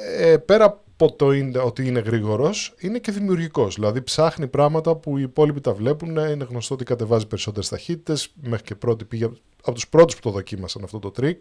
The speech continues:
Οπότε αυτό είναι ένα καλό πλεονέκτημα για την ομάδα. Αλλά το τι,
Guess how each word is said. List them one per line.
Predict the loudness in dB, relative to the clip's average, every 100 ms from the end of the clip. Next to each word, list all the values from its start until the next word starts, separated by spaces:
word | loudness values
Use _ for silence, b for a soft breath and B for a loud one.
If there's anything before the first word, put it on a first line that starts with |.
| -10
Οπότε | -8 -6
αυτό | -4 -4
είναι | 0
ένα | 4
καλό | 4
πλεονέκτημα | 4 2 2 -4 -8
για | -8
την | -6
ομάδα. | -6 -4 -2 -2 -2 -6 b b b b -2
Αλλά | 2 2
το | 0 -6 -2
τι, | 2 2